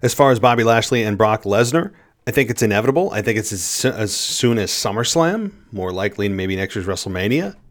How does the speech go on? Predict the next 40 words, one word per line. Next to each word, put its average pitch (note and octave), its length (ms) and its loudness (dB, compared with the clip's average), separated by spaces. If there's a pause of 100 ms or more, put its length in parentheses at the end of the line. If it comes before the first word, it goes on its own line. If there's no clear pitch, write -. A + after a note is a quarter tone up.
(120)
That's G#2 300 -4
a G#2 100 0
WrestleMania-worthy G2 720 -2
match E2 320 -8
in F2+ 40 -6
my E2+ 160 -6
mind, A2+ 380 -2 (400)
especially - 320 0
if G2 60 -6
they A2+ 80 2
continue A2 400 -2
to F#2+ 40 -2
build G#2 220 2
Bobby G2+ 320 0
as F#2+ 160 -2
this - 180 -8
unbeatable F#2+ 500 -4
heel. G2+ 360 -4 (720)
And F#2+ 880 0
what A2 160 2
happens C3 300 2
with A#2 100 -2
Paul C3 200 2
Heyman? A2 300 0
Yeah, G#2+ 140 -2
he B2+ 140 0
is D3+ 100 0
the C#3 80 0
wild C#3 300 2
card. F#2 320 0 (880)
To C#3 160 4
answer D#3+ 180 0
your, C#3+ 240 0
this C3 500 -2
is C#3+ 120 0
a C#3+ 40 4
multifaceted A2+ 760 -2
question. - 400 -10 (360)
Number C#3 220 0
one, G#2 220 0